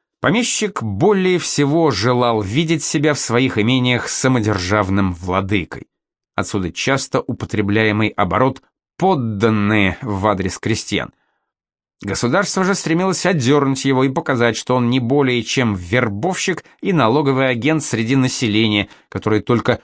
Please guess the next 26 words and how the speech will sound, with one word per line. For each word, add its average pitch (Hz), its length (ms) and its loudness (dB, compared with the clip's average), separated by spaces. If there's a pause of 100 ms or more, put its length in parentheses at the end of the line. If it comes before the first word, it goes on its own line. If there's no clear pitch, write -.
живёт 131 920 0
на 143 100 2
его 117 340 2
земле. 101 380 -2 (1400)
Возникало 117 520 -2 (100)
неразрешимое 117 800 0
противоречие, 117 640 -2 (220)
спор - 680 -2
из-за 117 540 0
подданных. 92 640 -4 (760)
Если 202 220 2
помещик 147 440 0
стремился 135 420 0
закрыть 127 460 0
свои 131 260 2
владения 123 680 0
от 113 220 -2
взоров 98 640 -2
власти, 98 640 -2 (420)
то 147 120 4
государство, 123 580 0
напротив, 151 640 -2
проникнуть 151 600 0
за 123 220 0
непроницаемый 127 800 0
барьер. 92 500 -2